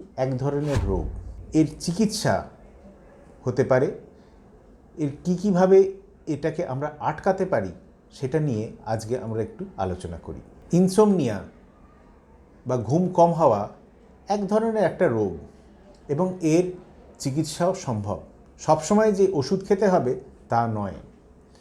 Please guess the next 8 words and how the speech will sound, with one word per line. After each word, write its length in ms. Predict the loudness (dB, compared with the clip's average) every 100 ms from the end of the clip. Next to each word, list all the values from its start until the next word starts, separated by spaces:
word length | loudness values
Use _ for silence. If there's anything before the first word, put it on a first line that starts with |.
| -20 -20 0
আসুন 400 | 2 4 4 2 0
আজকে 280 | 0 2
জানি 400 | 4 4 4 -2 -6 -16 -20 -12 -6
এটা 240 | -2 0
কি 220 | 0 -2
কি 160 | -2 0
কারণে 380 | 4 4 4 0
হয় 360 | 2 4 4